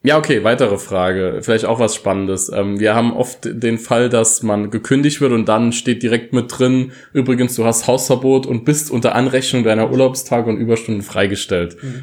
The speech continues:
Speaker 1: Äh, unwiderruflich. Das steht ganz oft drin. Ist es denn so einfach so rechtens? Frage ich schon mal ganz komisch.
Speaker 2: <laughs> Natürlich nicht.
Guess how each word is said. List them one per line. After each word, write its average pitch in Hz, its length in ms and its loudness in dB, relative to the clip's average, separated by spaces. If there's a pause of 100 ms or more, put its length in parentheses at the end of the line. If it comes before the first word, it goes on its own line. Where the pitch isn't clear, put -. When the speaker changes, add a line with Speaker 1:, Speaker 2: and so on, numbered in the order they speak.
(120)
Speaker 1:
Äh, 113 40 0
unwiderruflich. 113 840 2
Das 104 160 -2
steht 131 160 -2
ganz 135 220 0
oft - 260 -6
drin. 175 300 2 (240)
Ist 147 220 0
es 180 200 0
denn 123 460 2
so 123 340 0
einfach 120 400 -2
so 104 260 -2
rechtens? 104 580 -2
Frage 104 300 0
ich - 140 -2
schon 104 180 0
mal 98 180 2
ganz 98 500 -4 (260)
komisch. 90 540 -4 (100)
Speaker 2:
<laughs> 139 120 -6
Natürlich 170 380 2
nicht. 151 380 0